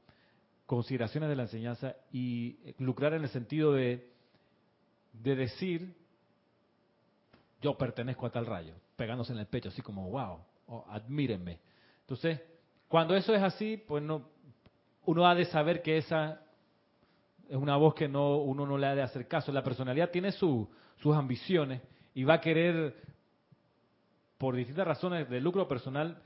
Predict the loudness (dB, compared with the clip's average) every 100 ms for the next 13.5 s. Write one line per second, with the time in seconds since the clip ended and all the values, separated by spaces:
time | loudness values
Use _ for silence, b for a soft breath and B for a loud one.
0 | B _ -2 0 2 2 2 0 0 0
1 | -4 -4 -4 -4 -2 -2 0 -4 -6 -6
2 | -8 -12 _ -6 -4 -2 -2 0 0 -2
3 | -2 -6 B _ 0 2 2 -2 2 0
4 | 2 -2 0 -2 -2 -2 -2 -4 -8 -8
5 | -6 -6 -4 -4 -4 -6 -8 -4 -2 -2
6 | -2 -4 -4 -6 -2 -2 -4 -8 -12 -20
7 | _ _ _ _ _ _ _ _ _ _
8 | _ _ _ _ B B -8 -4 0 2
9 | 2 2 -4 0 4 4 4 0 0 0
10 | 0 -2 -2 -4 -4 b b b b _
11 | _ _ _ _ _ _ _ _ _ _
12 | _ _ _ _ -4 0 2 4 2 4
13 | 4 4 2 -4 -4